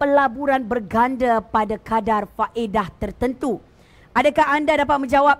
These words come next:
yang terpantas? Tahniah. Soalan yang keenam. Allah. Ini saya dah bocorkan tadi dah.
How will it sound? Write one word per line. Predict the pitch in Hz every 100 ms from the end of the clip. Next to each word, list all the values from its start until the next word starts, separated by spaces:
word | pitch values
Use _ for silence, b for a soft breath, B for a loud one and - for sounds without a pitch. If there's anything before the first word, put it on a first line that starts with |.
| 277
yang |
terpantas? | 277 294 320 302 311 370 - - _ -
Tahniah. | 320 311 254 190 - b b b b -
Soalan | 339 349 370 359
yang |
keenam. | 349 330 302 294 175 143 _ _ _ -
Allah. | 233 320 320 302 262 160 - _ _ _ b b -
Ini | 320 370
saya | 349 349
dah | 330
bocorkan | 339 349 320
tadi | 320 277
dah. | 208